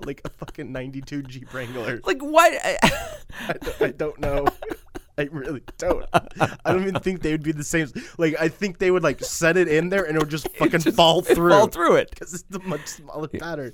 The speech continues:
Speaker 2: Uh, they were just little, those are my little nitpicks. Um, no, and, and those aren't really actually reasons why I, I didn't like the movie as much
Speaker 1: Mm.
Speaker 2: this second time around. Um, you know, maybe if I get a little, give it a little more time, I'll come back around on it.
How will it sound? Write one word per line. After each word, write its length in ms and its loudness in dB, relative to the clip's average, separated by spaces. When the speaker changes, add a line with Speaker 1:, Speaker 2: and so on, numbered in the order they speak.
Speaker 2:
Uh, 420 6
they 140 4
were 120 2
just 280 -2
little, 260 4
those 300 4
are 40 0
my 140 4
little 220 -2
nitpicks. 500 -4
Um, 500 4
no, 260 8
and, 140 -10
and 180 4
those 220 6
aren't 180 4
really 260 8
actually 360 4
reasons 480 2
why 180 6
I, 160 2
I 120 -2
didn't 360 -2
like 260 0
the 60 0
movie 340 2
as 140 0
much 260 2
Speaker 1:
Mm. 40 -8
Speaker 2:
this 160 0
second 300 -4
time 260 -2
around. 320 0
Um, 460 4
you 140 2
know, 120 6
maybe 260 0
if 100 0
I 100 6
get 120 2
a 60 2
little, 180 2
give 240 -2
it 40 0
a 40 2
little 80 2
more 160 0
time, 260 2
I'll 100 2
come 200 -2
back 220 0
around 280 2
on 140 4
it. 160 -4